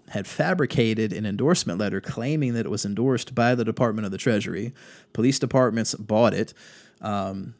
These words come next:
well, it turns out that letter was bogus, but the executives will not be charged because the statute of limitations has passed.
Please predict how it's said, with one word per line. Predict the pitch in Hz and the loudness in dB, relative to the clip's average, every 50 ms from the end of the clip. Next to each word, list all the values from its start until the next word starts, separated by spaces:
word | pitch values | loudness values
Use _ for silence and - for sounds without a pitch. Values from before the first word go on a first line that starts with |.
| _ - | _ -6
well, | 113 117 113 - | -2 -2 -2 -2
it | |
turns | - 151 143 131 127 | 0 0 0 4 4
out | 123 113 - | 4 4 4
that | - 117 120 110 - _ _ _ - | 4 4 2 2 2 _ _ _ -2
letter | 107 120 113 110 | 0 2 2 2
was | 107 101 - | 0 0 2
bogus, | - 127 131 120 104 92 92 98 - - - - - _ _ - | 6 8 8 8 8 6 0 -2 -2 -4 -8 -12 -16 _ _ 2
but | - 180 175 147 143 - - _ - | 6 8 8 8 8 6 -4 _ -2
the | 120 117 | 0 0
executives | 113 110 120 147 151 139 143 135 123 110 113 | 2 4 4 2 2 2 2 0 0 0 2
will | 113 131 160 175 | 2 4 4 4
not | 165 139 107 117 | 4 2 2 2
be | 120 107 | 0 -2
charged | - - 190 196 165 127 117 123 139 - - - - | 0 2 2 4 4 4 4 2 0 -4 -12 -12 -8
because | - 127 123 - 120 113 110 113 | -6 -6 -2 0 2 2 2 2
the | 117 113 113 - | 0 0 0 0
statute | - - - 113 110 107 - - | -2 -4 -2 -2 -2 -2 -4 -4
of | 107 | -4
limitations | 104 104 101 92 - - 95 - - 101 101 - | -4 -4 -4 -4 -4 -6 -6 -6 -6 -8 -8 -6
has | - 92 - - - | -8 -8 -8 -8 -8
passed. | - - - - - - - - - - - | -8 -8 -8 -8 -8 -10 -12 -14 -16 -18 -18